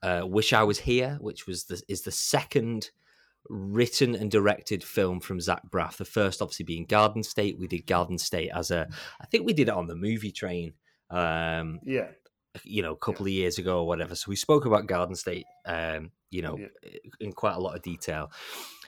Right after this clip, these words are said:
Speaker 1: and we sort of rate that film really quite highly.
Speaker 2: Mm.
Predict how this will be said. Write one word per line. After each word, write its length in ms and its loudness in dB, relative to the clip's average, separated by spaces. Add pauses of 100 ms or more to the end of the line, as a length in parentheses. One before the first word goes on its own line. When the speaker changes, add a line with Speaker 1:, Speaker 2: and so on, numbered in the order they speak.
(120)
Speaker 1:
and 380 0 (680)
we 200 4
sort 240 6
of 100 0
rate 180 8
that 160 0
film 260 -2
really 300 0 (440)
quite 220 2
highly. 520 4
Speaker 2:
Mm. 160 -10